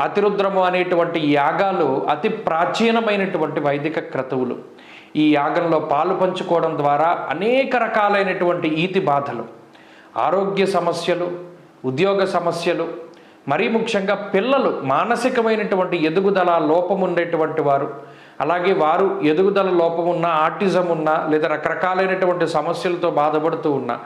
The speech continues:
ఆకస్మికమైనటువంటి ఆరోగ్య సమస్యలున్నా, లేదా ఇంట్లో ఉన్నటువంటి ఏదైనా పిశాచ బాధ,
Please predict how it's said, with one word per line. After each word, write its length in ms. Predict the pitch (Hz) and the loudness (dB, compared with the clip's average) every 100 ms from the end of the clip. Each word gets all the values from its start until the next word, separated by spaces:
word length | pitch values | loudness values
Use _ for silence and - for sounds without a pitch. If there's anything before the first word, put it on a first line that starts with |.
| - - - 147 | -16 -20 -4 -2
ఆకస్మికమైనటువంటి 1120 | 175 220 220 220 220 208 208 202 196 190 185 165 | 0 -2 -2 -2 0 0 0 0 0 0 0 2
ఆరోగ్య 340 | 185 202 190 190 | 2 0 0 0
సమస్యలున్నా, 640 | 175 170 - 143 123 117 117 - - - - - 151 | 0 -2 -2 -4 -4 -8 -10 -16 -20 -20 -20 -6 0
లేదా 180 | 180 190 175 | 2 2 2
ఇంట్లో 280 | 190 214 247 233 | 0 2 2 2
ఉన్నటువంటి 480 | 220 208 208 196 190 175 | 2 0 0 2 2 2
ఏదైనా 300 | 180 175 170 - - | 2 0 -4 -6 -4
పిశాచ 420 | 170 220 202 190 156 | -2 0 0 0 2
బాధ, 180 | 156 | 2